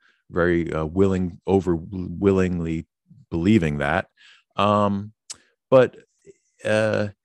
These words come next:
we find out that, uh, maybe it's, uh, n-, maybe it, through metadata and other various types of data that advertisers have been and,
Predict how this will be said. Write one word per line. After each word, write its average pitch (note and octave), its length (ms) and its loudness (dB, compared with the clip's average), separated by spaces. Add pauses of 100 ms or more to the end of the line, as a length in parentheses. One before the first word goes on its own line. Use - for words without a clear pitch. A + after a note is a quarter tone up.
(300)
we G#2+ 320 -2
find C3+ 360 0
out C#3 240 0
that, G#2 280 2 (180)
uh, G2+ 420 -2 (220)
maybe A2 440 0
it's, - 200 -8 (240)
uh, F#2 320 -2
n-, G2 220 -4
maybe G#2 220 -2
it, G#2 160 -4 (680)
through C3 640 2
metadata G2 760 4 (500)
and F#2 580 2
other G2+ 260 2
various F#2 680 2
types - 540 -2
of E2+ 260 -4 (260)
data F2+ 480 2
that D#2+ 280 -2 (260)
advertisers G#2+ 920 2
have G#2+ 500 0
been G#2+ 400 2 (340)
and, F2+ 600 -2